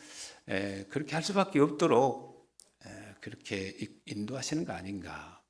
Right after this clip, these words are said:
저는 제 특징의 삶을 살아가기보다도 그렇지 않은 부분들을 또 살아갈 수 있어서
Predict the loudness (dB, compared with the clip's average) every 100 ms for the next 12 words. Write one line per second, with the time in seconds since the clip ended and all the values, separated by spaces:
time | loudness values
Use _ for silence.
0 | _ -6 -2 -2 -2 -4 -4 -10 -6 2
1 | 2 2 0 2 0 0 -4 -14 -20 _
2 | -14 -8 -4 2 2 2 -2 2 0 0
3 | -6 -8 -12 _ _ -20 _ -6 -4 -4
4 | -6 0 2 2 2 2 2 2 0 -4
5 | -8 -10 -8 -4 -2 -4 -6 -6 -2 -2
6 | -4